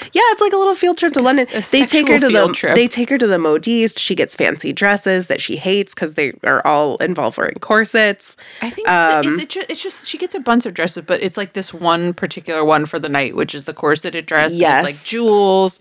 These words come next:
Speaker 1: It's, like, copper, and she's wearing all the
Speaker 2: Yes, yeah,
Speaker 1: sapphires.
Speaker 2: it's
Speaker 1: And
Speaker 2: not
Speaker 1: I'm sure it looks
Speaker 2: comfortable,
Speaker 1: great, but,
Speaker 2: but, yeah.
Speaker 1: but
Speaker 2: I'm sure she looks fabulous. It sounded like
Speaker 1: there
Speaker 2: she
Speaker 1: is
Speaker 2: looked fabulous.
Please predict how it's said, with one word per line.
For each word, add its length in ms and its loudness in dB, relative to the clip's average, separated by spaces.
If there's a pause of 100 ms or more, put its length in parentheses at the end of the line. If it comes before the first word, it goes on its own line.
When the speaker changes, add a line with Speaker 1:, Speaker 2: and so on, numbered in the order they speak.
(280)
Speaker 1:
It's, 160 -2
like, 140 0
copper, 680 2
and 120 -2
she's 140 -4
wearing 140 2
all 80 2
the 60 0
Speaker 2:
Yes, 100 -6
yeah, 120 2
Speaker 1:
sapphires. 180 2
Speaker 2:
it's 100 -2
Speaker 1:
And 60 0
Speaker 2:
not 120 4
Speaker 1:
I'm 80 2
sure 160 2
it 100 2
looks 160 0
Speaker 2:
comfortable, 100 4
Speaker 1:
great, 320 2
but, 280 2
Speaker 2:
but, 80 -20
yeah. 300 0 (380)
Speaker 1:
but 260 4
Speaker 2:
I'm 60 2
sure 120 -8
she 120 -10
looks 280 -10
fabulous. 480 -12
It 160 2
sounded 240 -2
like 60 -2
Speaker 1:
there 160 4
Speaker 2:
she 80 4
Speaker 1:
is 100 2
Speaker 2:
looked 120 -8
fabulous. 600 -4